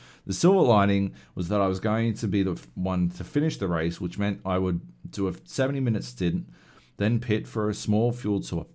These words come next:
top up, and then drive the final twenty minutes. With this extra time in the pits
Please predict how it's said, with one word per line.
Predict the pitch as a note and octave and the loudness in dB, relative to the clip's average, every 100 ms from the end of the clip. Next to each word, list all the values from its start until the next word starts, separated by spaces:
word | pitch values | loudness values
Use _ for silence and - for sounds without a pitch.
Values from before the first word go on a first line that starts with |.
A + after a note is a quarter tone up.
| - | 0
top | A#2 A2+ | 2 2
up, | D#2 - - | 0 -2 -2
and | F2 | 2
then | F#2+ F#2 | 2 0
drive | F#2+ F2+ F2+ | 0 0 0
the | - | -4
final | - E2 E2 F2 | -4 -2 -2 -4
twenty | D#2 D#2 | -4 -2
minutes. | F2 A2 - - - - - - _ _ | 0 -2 -4 -12 -18 -20 -20 -20 _ _
With | G#2+ A2+ | -2 0
this | B2+ | 2
extra | C#3+ D#3+ F#3 | 2 0 -2
time | E3+ D3+ C#3 | 0 2 2
in | C3+ | 2
the | B2 | 0
pits | G2+ G#2 - | 0 -2 -4